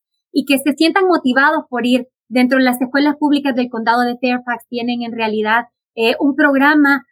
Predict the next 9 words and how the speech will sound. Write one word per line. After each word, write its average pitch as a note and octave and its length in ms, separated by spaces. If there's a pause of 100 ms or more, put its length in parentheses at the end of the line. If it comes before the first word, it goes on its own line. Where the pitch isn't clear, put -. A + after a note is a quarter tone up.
(160)
anual B3+ 500
en A#3 140
el A3+ 120
cual C4 200
incluye C4 760 (160)
diferente B3 480
tipo B3+ 320
de B3 80
entrenami-, A#3 640